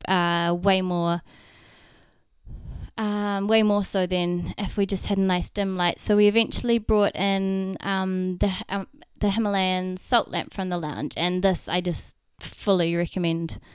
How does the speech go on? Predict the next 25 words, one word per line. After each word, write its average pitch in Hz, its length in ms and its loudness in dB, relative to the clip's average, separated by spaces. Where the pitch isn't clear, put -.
It 180 160 -4
was, 175 440 0
worked 190 260 2
so 185 560 6
well 170 340 4
that 175 140 0
I 170 120 2
just 180 180 -2
had 185 160 -2
next - 320 -4
to 233 60 0
my 208 140 4
bed. 190 320 2
You 196 80 -2
know, 185 140 0
you 180 100 -2
can 202 140 -6
just 196 240 -8
gently 208 320 2
turn 196 300 -2
on 180 160 2
this 175 180 0
beautiful 202 640 4
soft - 440 0
light, 175 320 2